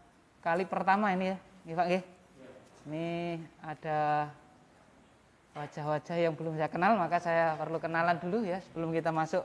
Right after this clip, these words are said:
materi. Kan, tapi sebelum itu semuanya, tentu saja kita harus mensyukuri nikmat Allah Subhanahu wa taala yang sangat besar ini, di mana di tengah,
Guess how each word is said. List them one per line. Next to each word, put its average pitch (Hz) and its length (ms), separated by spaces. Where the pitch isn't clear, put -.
materi. 160 480
Kan, 196 160
tapi 208 240
sebelum 220 380
itu 220 180
semuanya, 247 640
tentu 208 360
saja 214 440
kita 196 400
harus 190 560
mensyukuri 180 560
nikmat 185 320
Allah 175 320
Subhanahu 165 560
wa 151 80
taala 165 560
yang 165 140
sangat 165 260
besar 165 240
ini, 170 300
di - 100
mana 190 480
di - 60
tengah, 180 400